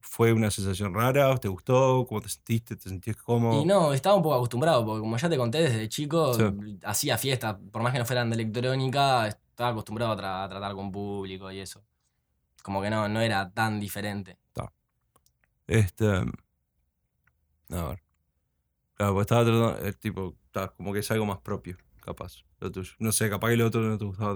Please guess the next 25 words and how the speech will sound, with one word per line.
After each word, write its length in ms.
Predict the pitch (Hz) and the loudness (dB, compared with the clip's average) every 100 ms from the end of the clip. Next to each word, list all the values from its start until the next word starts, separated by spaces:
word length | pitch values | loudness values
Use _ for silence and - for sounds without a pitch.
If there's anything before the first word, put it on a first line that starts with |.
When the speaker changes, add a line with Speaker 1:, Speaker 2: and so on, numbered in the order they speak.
| 98 | -2
Speaker 1:
tanto 240 | 104 101 | -4 -4
y 60 | 95 | -6
esto 180 | - | -8
sí. 140 | 98 - | -12 -2
Speaker 2:
No, 200 | 135 131 | 2 4
claro, 260 | 123 127 113 | 4 4 2
el, 200 | 107 104 | 0 -2
al, 280 | 107 107 95 98 _ | -4 -6 -10 -20 _
al 120 | 113 110 | -4 0
principio 520 | 113 107 123 131 156 | 0 0 0 2 4
lo 80 | 117 | 4
hacía 360 | - 120 131 | 4 2 2
porque, 280 | 113 104 104 | 0 -4 -2
ta, 300 | 120 120 107 | 2 2 2
me 140 | 104 | -2
gustaba 440 | 101 98 120 127 113 | -4 0 2 4 2
la 300 | 98 104 98 | -4 -4 -4
sensación 400 | 101 101 95 120 | -2 -2 -2 0
de 80 | 127 | 0
poner 280 | 107 104 107 | -2 -4 -2
música 520 | 107 117 113 104 95 | -2 0 0 -2 -4
para 180 | 95 92 | -4 -4
personas. 640 | 92 - 113 104 90 - _ _ - | -6 -4 -4 -4 -8 -16 _ _ -8
Speaker 1:
Ahí 140 | 71 | -6
va. 140 | 60 | -6